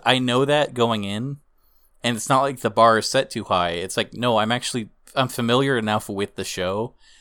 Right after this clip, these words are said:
I've just never had an opportunity to sit down and watch it correctly. So it's been an interesting experience watching it, because it's like,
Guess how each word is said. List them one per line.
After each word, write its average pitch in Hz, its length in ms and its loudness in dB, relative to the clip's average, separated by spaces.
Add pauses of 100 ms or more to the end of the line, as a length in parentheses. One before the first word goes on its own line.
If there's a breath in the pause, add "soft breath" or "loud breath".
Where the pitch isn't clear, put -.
(120)
I've 110 140 -4
just 113 180 -2
never 113 240 0
had 107 140 2
an 107 60 -6
opportunity 101 480 -6
to 92 100 -14
sit 90 200 -6
down 95 200 -6
and 87 100 -8
watch 85 260 -4
it - 100 -12
correctly. - 560 -10 (1500 soft breath)
So 120 160 0
it's 110 120 -4
been 120 160 0
an 113 140 -2
interesting 110 480 -6
experience 101 640 -4
watching 95 540 0
it, 82 200 -6
because 95 240 -4
it's 92 160 -8
like, 92 240 -4